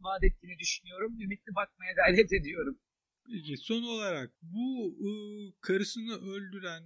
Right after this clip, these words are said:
Speaker 2: ya da işte sevgilisini öldüren, boşanmış eşini öldüren erkekler hani artık herkesin bildiği ceket, e, takım elbiseyle gidip tıraş oldu mu, mahkemede sessiz kaldı mı, iyi hal indiriminden yararlanıyor.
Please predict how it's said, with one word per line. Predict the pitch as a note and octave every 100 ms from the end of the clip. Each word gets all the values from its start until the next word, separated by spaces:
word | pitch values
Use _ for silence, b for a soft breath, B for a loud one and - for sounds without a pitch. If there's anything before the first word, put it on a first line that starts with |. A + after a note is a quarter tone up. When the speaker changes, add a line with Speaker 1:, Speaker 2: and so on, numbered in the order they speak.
| D#3+
Speaker 2:
ya | D#3+
da | E3
işte | E3+ F#3
sevgilisini | - F#3 F3 F#3 F3 F#3+ F3+
öldüren, | F3+ E3+ D#3+ D#3+
boşanmış | D#3+ D3+ E3+ F3+ E3
eşini | D3+ - E3
öldüren | E3+ F3+ F3+ E3
erkekler | F3 F#3+ F#3 F3+ E3+ F3 F3+ -
hani | D#3 D3+
artık | F3 F3 - F3 D3+
herkesin | F3 F3 F3 E3 E3+ E3+
bildiği | F#3+ E3 D3+ F#3+
ceket, | D#3+ G3 G3+ G3+ - -
e, | E3 E3
takım | D#3 G3+ G3
elbiseyle | F#3+ F3+ E3+ F3+ F3+
gidip | F3 E3+ -
tıraş | G3 G3 F#3
oldu | F#3+ F#3 F3+
mu, | F3
mahkemede | F#3 F#3 - F#3 F#3 F#3
sessiz | F#3+ F3+ - F3
kaldı | G3+ F3+ A3
mı, |
iyi | A#3+ A#3
hal | F#3+ F#3
indiriminden | E3+ D3+ C#3+ C#3 C3+ C3+
yararlanıyor. | C3 B2 A#2+ A#2 A2+ G#2+ G2